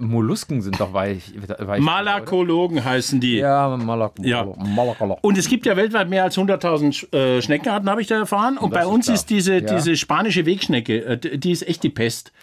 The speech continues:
Speaker 2: In
Speaker 1: Diese,
Speaker 2: Gärten
Speaker 1: dieses
Speaker 2: und was
Speaker 1: braune Teil?
Speaker 2: Ja, der,
Speaker 1: Ja,
Speaker 2: ja,
Speaker 1: ja. Mhm.
Speaker 2: Ibe.
Speaker 1: Ja, die machen auch kein schönes Geräusch,
Speaker 2: Nein.
Speaker 1: wenn man drüber fährt. Mhm.
Speaker 2: Und jetzt
Speaker 1: Ja,
Speaker 2: möchte ich dir etwas,
Speaker 1: ja,
Speaker 2: äh,
Speaker 1: ja.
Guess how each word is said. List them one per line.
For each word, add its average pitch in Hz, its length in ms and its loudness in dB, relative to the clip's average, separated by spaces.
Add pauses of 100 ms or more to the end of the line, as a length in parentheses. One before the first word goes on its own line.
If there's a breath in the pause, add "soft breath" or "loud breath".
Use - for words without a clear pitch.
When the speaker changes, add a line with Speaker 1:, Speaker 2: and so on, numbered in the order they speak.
Speaker 2:
In 135 100 0
Speaker 1:
Diese, 139 140 2
Speaker 2:
Gärten 156 240 -2
Speaker 1:
dieses 156 260 2
Speaker 2:
und 143 80 0
was 156 100 2
Speaker 1:
braune 170 220 0
Teil? 190 380 0
Speaker 2:
Ja, 170 320 0
der, 156 140 -2
Speaker 1:
Ja, 151 240 0
Speaker 2:
ja, 139 100 2
Speaker 1:
ja. 123 240 0
Mhm. 143 100 -4
Speaker 2:
Ibe. 123 340 0 (140)
Speaker 1:
Ja, 143 140 -2
die 147 100 -4
machen 196 220 -2
auch - 100 -2
kein 147 160 0
schönes 160 320 -2
Geräusch, 127 280 0
Speaker 2:
Nein. 269 160 2
Speaker 1:
wenn 294 40 -2
man 104 120 -4
drüber 110 260 -4
fährt. 87 320 -8
Mhm. 139 140 -2
Speaker 2:
Und 156 100 2
jetzt 233 220 0
Speaker 1:
Ja, - 40 -
Speaker 2:
möchte 214 180 0
ich 160 100 -2
dir 190 160 2
etwas, 160 360 0
Speaker 1:
ja, 170 100 -4
Speaker 2:
äh, 143 280 4
Speaker 1:
ja. - 120 -2